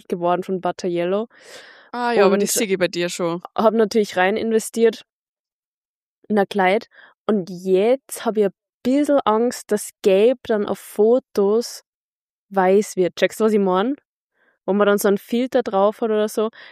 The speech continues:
Speaker 1: Es gibt
Speaker 2: Hm.
Speaker 1: so nämlich so
Speaker 2: Mhm.
Speaker 1: diese so, äh, No-Gos auf Hochzeiten. Und es ist dann so ein so Cremekleid an.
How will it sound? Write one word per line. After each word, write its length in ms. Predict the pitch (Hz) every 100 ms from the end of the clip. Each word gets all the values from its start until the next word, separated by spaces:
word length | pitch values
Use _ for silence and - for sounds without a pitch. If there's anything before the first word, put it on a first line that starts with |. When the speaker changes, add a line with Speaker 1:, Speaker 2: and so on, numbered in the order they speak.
| -
Speaker 1:
Es 160 | -
gibt 220 | 359 330
Speaker 2:
Hm. 60 | 240
Speaker 1:
so 80 | 262
nämlich 320 | 240 247 240
so 300 | - 220 220 - -
Speaker 2:
Mhm. 360 | 254 240 220 196 -
Speaker 1:
diese 220 | 220 226
so, 260 | - 220 214 - - - - _
äh, 60 | - - - -
No-Gos 840 | 233 262 269 208 226 220 226 -
auf 320 | 214 208 -
Hochzeiten. 760 | 247 233 - - 196 175 -
Und 80 | 196
es 60 | 208
ist 160 | 202
dann 100 | 208
so 240 | 185 190 185 _ _ _ _ _
ein 420 | - 196 190 190 185
so 300 | 208 180 170 -
Cremekleid 840 | - 220 233 208 190 - 190 175
an. 100 | 151